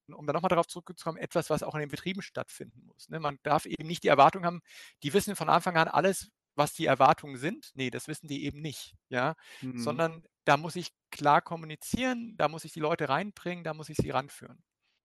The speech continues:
Speaker 2: Ja, d-, d-, ich glaube, dass das, ähm, äh, 'n, 'n ganz wichtiger, äh, ganz wichtiger Punkt ist und den Betrieben das sozusagen bewusst sein muss, dass eben da keine fertigen Fachkräfte kommen. Das ist bei sozusagen, äh, Auszubildenden, die aus Deutschland kommen, ja ähnlich,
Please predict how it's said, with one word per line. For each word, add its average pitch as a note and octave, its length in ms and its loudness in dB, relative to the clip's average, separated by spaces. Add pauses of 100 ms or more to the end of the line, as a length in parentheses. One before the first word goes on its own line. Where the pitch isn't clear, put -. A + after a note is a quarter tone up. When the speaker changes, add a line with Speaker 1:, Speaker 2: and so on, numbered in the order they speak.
(880)
Speaker 2:
Ja, B2+ 160 2
d-, C3+ 240 -6
d-, D3 180 -8
ich C#3 80 -12
glaube, D3 180 2
dass B2+ 160 -4
das, C3+ 260 -6
ähm, A#2 380 -6
äh, - 400 -18
'n, - 400 -18
'n C3+ 40 -10
ganz B2 220 -4
wichtiger, C3+ 500 -4
äh, B2+ 140 -6
ganz A#2 180 -4
wichtiger C3+ 300 -6
Punkt D3 300 -6
ist B2 100 -8
und A2 300 -12
den A#2 120 -4
Betrieben C3 360 -8
das - 340 -8 (100)
sozusagen A#2+ 360 -8
bewusst A#2 340 -8
sein B2 200 -6
muss, B2+ 180 -4
dass A#2 180 -6
eben B2 220 -6
da A#2+ 120 -4
keine B2+ 480 -6 (380)
fertigen C3 480 -6
Fachkräfte C3 800 -8 (160)
kommen. D3 440 -4 (300)
Das A2+ 140 -10
ist A#2+ 100 -10
bei B2 320 -2
sozusagen, B2 460 -6
äh, - 20 -12
Auszubildenden, A#2+ 800 -6
die B2 100 -6
aus A2+ 160 -10
Deutschland B2 400 -4
kommen, B2 200 -6
ja A#2+ 120 -4
ähnlich, D3 560 -4